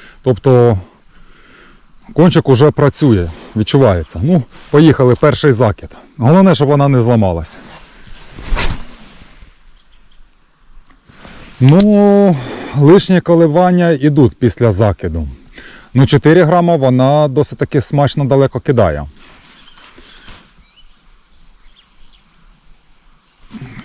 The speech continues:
Да, кончик відігрує.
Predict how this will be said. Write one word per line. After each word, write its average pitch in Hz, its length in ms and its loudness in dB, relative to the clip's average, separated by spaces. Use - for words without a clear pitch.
Да, 120 680 -2
кончик 131 380 -4
відігрує. 113 1000 -2